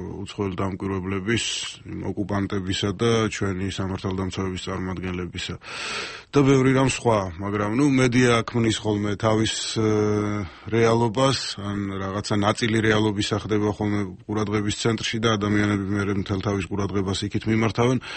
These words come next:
კარგით, ვისაუბროთ იმაზე, რაც ხდება უშუალოდ თბილისის ქუჩებში. რა თქმა უნდა, ეს არის პროტესტი ხელისუფლების მიმართ, ამას,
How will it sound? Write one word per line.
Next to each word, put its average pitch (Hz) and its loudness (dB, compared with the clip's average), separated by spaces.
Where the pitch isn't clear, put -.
კარგით, 151 2
ვისაუბროთ 123 0
იმაზე, 117 0
რაც 117 2
ხდება 113 0
უშუალოდ 113 2
თბილისის 113 2
ქუჩებში. 104 0
რა 120 2
თქმა 156 4
უნდა, 139 6
ეს 107 4
არის 95 2
პროტესტი 101 -4
ხელისუფლების 98 -4
მიმართ, 101 0
ამას, 98 0